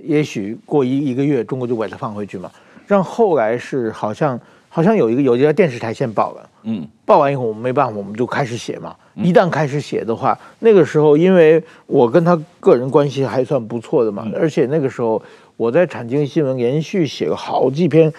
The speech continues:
Speaker 1: 关于铃木英司的报道了。
Speaker 2: 嗯。
Speaker 1: 然后那个时候我就跟那个，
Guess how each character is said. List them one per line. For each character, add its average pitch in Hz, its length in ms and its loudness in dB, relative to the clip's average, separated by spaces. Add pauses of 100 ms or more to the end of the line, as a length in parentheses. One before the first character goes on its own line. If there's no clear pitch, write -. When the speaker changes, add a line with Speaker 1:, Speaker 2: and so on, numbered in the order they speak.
(140)
Speaker 1:
关 139 160 4
于 127 40 -2
铃 123 120 -2
木 127 80 -4
英 117 160 -4
司 113 140 -8
的 117 80 0
报 107 220 2
道 - 160 -4
了。 - 180 -10 (100)
Speaker 2:
嗯。 110 220 -6
Speaker 1:
然 151 160 4
后 185 160 4
那 180 100 4
个 160 80 4
时 - 140 -2
候 135 80 4
我 104 180 2
就 123 320 -2 (440)
跟 143 240 2
那 139 160 2
个， 101 340 0